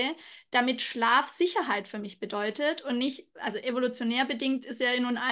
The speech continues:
in uns allen noch drin, dass wir vom Säbelzahntiger gefressen werden.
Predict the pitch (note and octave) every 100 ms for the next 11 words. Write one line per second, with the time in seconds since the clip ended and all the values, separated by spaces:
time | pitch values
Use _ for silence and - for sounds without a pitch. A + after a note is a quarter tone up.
0 | A#3 C4 B3+ B3+ A#3 B3+ C4+ C#4 - -
1 | C#4 C4+ C4 A#3+ A#3+ A3+ D4+ F4+ A#3 A3
2 | - G#3 G#3+ G#3 - G#3+ G#3+ G3+ G#3 A3+